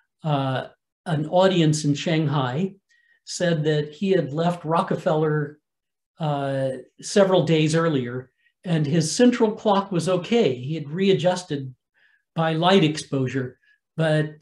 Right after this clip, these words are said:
uh, his liver and pancreas were barely over the Pacific yet. And the point he was making is that,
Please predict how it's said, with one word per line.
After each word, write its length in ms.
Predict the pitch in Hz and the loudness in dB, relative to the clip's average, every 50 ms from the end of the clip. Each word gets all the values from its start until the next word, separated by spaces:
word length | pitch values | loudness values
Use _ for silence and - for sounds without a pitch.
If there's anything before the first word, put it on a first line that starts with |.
| - | -10
uh, 320 | - 165 151 147 143 147 143 | -4 -2 0 0 0 0 -2
his 340 | 139 135 135 165 165 151 175 | -4 -6 -4 -4 -2 0 2
liver 340 | 202 233 240 240 233 208 | 4 4 4 6 4 4
and 180 | 190 175 175 175 | 4 4 0 0
pancreas 760 | - 233 262 285 277 285 254 208 185 165 165 170 165 - - 160 | 2 4 6 6 4 4 2 2 2 2 2 2 0 -4 -10 -10
were 300 | 156 165 175 165 156 135 - | -6 -4 -2 -2 -2 -4 -4
barely 480 | - 180 196 208 208 208 196 196 190 185 | -6 -2 0 2 2 4 4 4 2 2
over 280 | 185 190 185 185 180 | 2 2 2 2 0
the 120 | 156 156 151 | 0 0 -2
Pacific 600 | - 160 147 - - 220 208 - 165 143 - - | -4 -6 -6 -2 0 -2 0 -2 -4 -8 -8 -8
yet. 280 | 135 120 110 - - - _ _ _ _ _ _ _ _ _ _ _ _ _ _ _ _ _ _ | -10 -10 -12 -14 -20 -20 _ _ _ _ _ _ _ _ _ _ _ _ _ _ _ _ _ _
And 320 | 170 165 160 156 151 147 139 | -8 -6 -4 -4 -4 -4 -6
the 60 | 147 | -6
point 260 | - - 196 190 185 | -2 0 2 2 2
he 60 | 175 | 2
was 160 | 165 156 156 | -2 -2 0
making 400 | 202 233 247 247 - 214 185 165 | 0 0 0 0 -2 -2 -2 -2
is 180 | 151 143 143 - | -2 -4 -4 -6
that, 300 | - 151 143 139 139 | -6 -6 -6 -8 -10